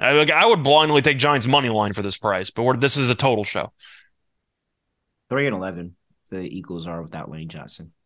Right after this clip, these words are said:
Speaker 2: But I don't want us to win this game. I want us to lose this game because I want us to get swept by them. So when we see them in the divisional round after we beat the Minnesota Vikings.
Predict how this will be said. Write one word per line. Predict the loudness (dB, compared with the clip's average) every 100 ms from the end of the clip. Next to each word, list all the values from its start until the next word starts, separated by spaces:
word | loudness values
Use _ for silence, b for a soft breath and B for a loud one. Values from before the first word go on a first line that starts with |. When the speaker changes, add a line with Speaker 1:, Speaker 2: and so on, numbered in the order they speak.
| _ _ _ _ -8
Speaker 2:
But | -2 -2 -2
I | 0
don't | 0 0
want | -4
us | -6
to | -10
win | -12 -12
this | -14
game. | -12 -12 -10
I | -8
want | -8
us | -8
to | -12
lose | -12 -12
this | -14
game | -12 -12 -12
because | -12 -12 -10
I |
want | -10 -10
us | -10 -12 -14
to | -14 -14
get | -14 -12
swept | -12 -14 -18
by | -18 -16
them. | -14 -16 -20 b b b
So | -16 -10 -8
when | -8
we | -8
see | -8 -8 -10
them | -10 -10
in |
the | -12
divisional | -12 -12 -12 -12 -10
round | -10 -10 -12
after | -14 -16 -14
we | -14
beat | -14 -16 -14
the |
Minnesota | -16 -14 -14 -16
Vikings. | -16 -18 -20 -20 -18 -18